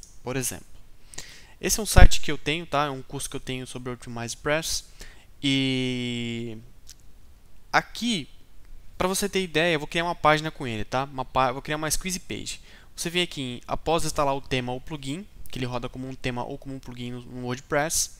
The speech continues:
Você vem aqui em Optimize Press, clique em Page Builder, tá? É, dá um título pra essa página, vou dar teste dois, por exemplo.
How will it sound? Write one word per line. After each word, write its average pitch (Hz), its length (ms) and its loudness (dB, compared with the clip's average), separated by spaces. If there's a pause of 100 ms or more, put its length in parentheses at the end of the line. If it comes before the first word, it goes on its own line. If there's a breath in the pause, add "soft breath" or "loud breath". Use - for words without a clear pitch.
(420 loud breath)
Você - 120 -6
vem 156 100 0
aqui - 180 -8
em 139 40 -4
Optimize 135 440 -4
Press, 185 500 0 (340 loud breath)
clique 143 220 -6
em 139 60 -6
Page 127 400 -4
Builder, 185 480 -4 (1800)
tá? 139 200 0 (160)
É, 139 240 0
dá 127 140 2
um 185 80 -2
título - 420 -6
pra 131 120 -6
essa - 160 -4
página, 160 340 0
vou 123 100 -8
dar 123 320 -4 (480)
teste 139 520 -2 (1200)
dois, 131 600 -4
por 117 100 -12
exemplo. 120 480 -8